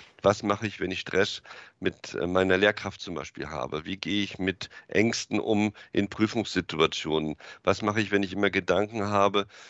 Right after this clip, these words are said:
dass ich das nicht schaffen kann? Oder es gibt so viele Konstellationen in der Kinder- und Jugendwelt, die belastend sein können. Und es gibt aber generelle Prinzipien,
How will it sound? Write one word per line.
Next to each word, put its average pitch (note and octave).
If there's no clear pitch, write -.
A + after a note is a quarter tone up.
dass -
ich G2+
das F#2
nicht -
schaffen F#2+
kann? E2
Oder E2+
es -
gibt B2
so E3
viele C3+
Konstellationen G2+
in F2
der D2+
Kinder- E2
und D2
Jugendwelt, F2
die F#2+
belastend G#2+
sein E2
können. G#2
Und F#2+
es F2
gibt -
aber G#2
generelle B2
Prinzipien, G2